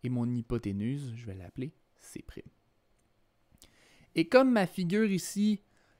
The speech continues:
c'est simplement cette figure-ci va simplement correspondre à cette figure-ci, mais qui a été rétrécie, on va pouvoir faire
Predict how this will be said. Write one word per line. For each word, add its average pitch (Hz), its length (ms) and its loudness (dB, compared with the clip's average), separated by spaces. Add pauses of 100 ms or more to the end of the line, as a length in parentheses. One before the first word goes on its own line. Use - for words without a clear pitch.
(180)
c'est - 200 0
simplement 170 800 2 (680)
cette - 420 -2
figure-ci 185 760 0
va 139 180 2
simplement 156 400 0
correspondre 147 360 -4
à 139 40 -4
cette 180 300 -4
figure-ci, 151 480 -4
mais 135 140 0
qui 127 100 -6
a 131 40 0
été 139 380 -4
rétrécie, 131 840 -2 (680)
on 165 100 2
va 156 120 4
pouvoir 143 420 0
faire 139 420 -2